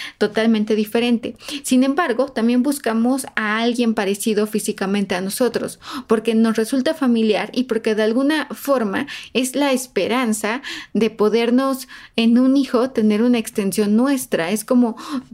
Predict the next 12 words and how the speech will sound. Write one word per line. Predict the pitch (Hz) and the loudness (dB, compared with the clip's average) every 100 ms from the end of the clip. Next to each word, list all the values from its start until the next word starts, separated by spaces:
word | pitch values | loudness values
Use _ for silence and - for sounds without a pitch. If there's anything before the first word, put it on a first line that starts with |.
| - | -6
co-, | 214 - | -4 0
como | 233 220 | 0 0
para | 214 220 208 | 0 0 -2
que | 208 | 0
la, | 202 202 190 - - 254 - | 0 0 -4 -10 -12 -12 -4
como | 226 220 | 0 0
para | 214 214 214 | 0 -2 0
que | 220 | 0
la | 208 | 0
especie | 208 - 269 254 240 | -2 0 0 2 0
pueda | 240 226 208 233 208 | 0 0 0 0 -4
subsistir. | 220 226 214 - 196 - 285 254 - | -4 -2 -2 -4 -4 -2 -2 -2 -8